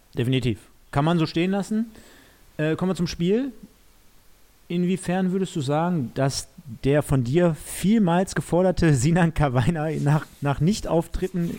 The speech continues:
endlich mal wieder in der Startelf war? Also in Bezug auf die Ausstellung irgendwas Verwunderliches? Also ich glaube, wir konnten entnehmen, dass wir, äh, ein vier zwei drei eins gespielt haben, wenn ich mich jetzt nicht komplett täusche.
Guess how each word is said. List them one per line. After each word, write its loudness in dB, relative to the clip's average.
endlich -2
mal 0
wieder 0
in -2
der 0
Startelf -2
war? -2
Also 0
in -2
Bezug -4
auf 0
die -4
Ausstellung -2
irgendwas -2
Verwunderliches? -2
Also -4
ich -4
glaube, -2
wir -2
konnten -6
entnehmen, -2
dass -4
wir, 0
äh, -6
ein -2
vier -2
zwei -2
drei 0
eins -4
gespielt -4
haben, -4
wenn -4
ich -2
mich -2
jetzt -2
nicht -6
komplett -2
täusche. -2